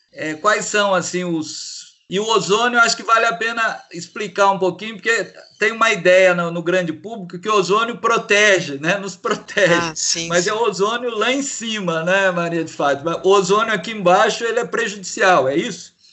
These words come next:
Speaker 2: Então, em São Paulo, né, e, e como eu tava falando, em outras áreas metropolitanas, em geral, a gente tem violação de padrão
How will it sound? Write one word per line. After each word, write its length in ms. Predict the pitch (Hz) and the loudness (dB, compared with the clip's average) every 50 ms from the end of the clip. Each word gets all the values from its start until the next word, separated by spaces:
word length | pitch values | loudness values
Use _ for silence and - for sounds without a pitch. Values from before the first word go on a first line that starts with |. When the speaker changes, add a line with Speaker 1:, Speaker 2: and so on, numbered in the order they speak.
| _ _ | _ _
Speaker 2:
Então, 380 | 190 196 190 - 185 147 - _ _ - | -14 -6 -2 0 0 0 -2 _ _ -2
em 160 | 190 233 247 | -2 0 0
São 240 | - - - 190 175 | 0 -2 -4 -4 -6
Paulo, 680 | - - 156 147 151 175 196 208 190 175 151 143 127 _ _ _ _ _ | -6 -4 -2 0 2 2 2 2 0 -4 -10 -14 -18 _ _ _ _ _
né, 160 | - 160 160 156 | -8 -8 -6 -6
e, 260 | 151 147 143 139 _ _ | -8 -10 -14 -18 _ _
e 80 | _ _ | _ _
como 200 | - 165 160 156 | -20 -16 -14 -8
eu 40 | |
tava 160 | - 156 151 147 | -4 -4 -4 -4
falando, 280 | - 151 147 147 151 | -4 -6 -8 -8 -8
em 100 | 151 156 | -10 -10
outras 340 | 170 170 - 165 160 156 160 | -10 -6 -4 -4 -2 0 0
áreas 260 | 160 147 156 151 - | 2 2 0 0 -4
metropolitanas, 1080 | 156 151 147 - - - - 156 147 143 131 _ - 196 214 214 190 160 147 - - - _ _ - - _ _ 196 | -8 -10 -12 -12 -12 -12 -10 -10 -10 -10 -8 _ 0 0 0 0 0 -4 -6 -8 -10 -12 _ _ -20 -20 _ _ -8
em 80 | 220 | -6
geral, 240 | 214 214 214 196 202 | -2 0 2 2 2
a 60 | 208 | 0
gente 200 | 202 - 208 - | 0 -4 -6 -8
tem 140 | - 208 196 | -8 -8 -8
violação 480 | 180 190 185 175 165 170 - - 185 175 | -6 -4 -2 0 0 0 -2 -6 -10 -12
de 80 | - | -6
padrão 500 | - 170 165 160 160 160 156 147 143 147 | -2 -2 0 0 0 -4 -6 -6 -8 -14